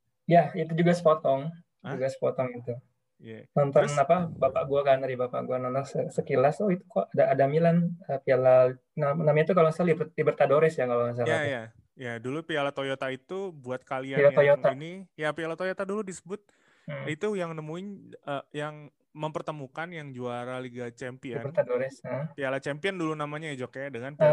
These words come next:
Speaker 1: Champion.
Speaker 2: Libertadores dari
Speaker 1: Iya,
Speaker 2: Amerika
Speaker 1: benar,
Speaker 2: Selatan,
Speaker 1: benar.
Speaker 2: gitu. Terus, terus dari situ maksud gue gini ya, zaman dulu kan udah disiarin ya di salah satu
Speaker 1: Ah.
Speaker 2: stasiun ya, yang
Speaker 1: Iya.
Speaker 2: iklannya itu marmer ya.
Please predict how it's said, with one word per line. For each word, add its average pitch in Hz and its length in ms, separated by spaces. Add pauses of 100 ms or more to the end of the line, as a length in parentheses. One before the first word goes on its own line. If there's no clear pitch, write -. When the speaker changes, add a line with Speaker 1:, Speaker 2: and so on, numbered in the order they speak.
Speaker 1:
Champion. 135 100
Speaker 2:
Libertadores 117 840
dari 107 200
Speaker 1:
Iya, 107 60
Speaker 2:
Amerika 107 300
Speaker 1:
benar, 117 180
Speaker 2:
Selatan, 120 160
Speaker 1:
benar. - 280 (180)
Speaker 2:
gitu. - 360 (960)
Terus, 185 200
terus 262 220
dari 139 260
situ 175 280
maksud 170 260
gue 190 140
gini 139 340
ya, 131 300
zaman 151 220
dulu 156 260
kan 254 160 (180)
udah 143 220
disiarin 139 480
ya 110 160 (140)
di 113 220 (320)
salah 113 180
satu 139 180
Speaker 1:
Ah. 131 80
Speaker 2:
stasiun 120 400
ya, 104 160 (560)
yang 117 300
Speaker 1:
Iya. 117 160
Speaker 2:
iklannya 120 360
itu 123 360
marmer 117 480
ya. 107 120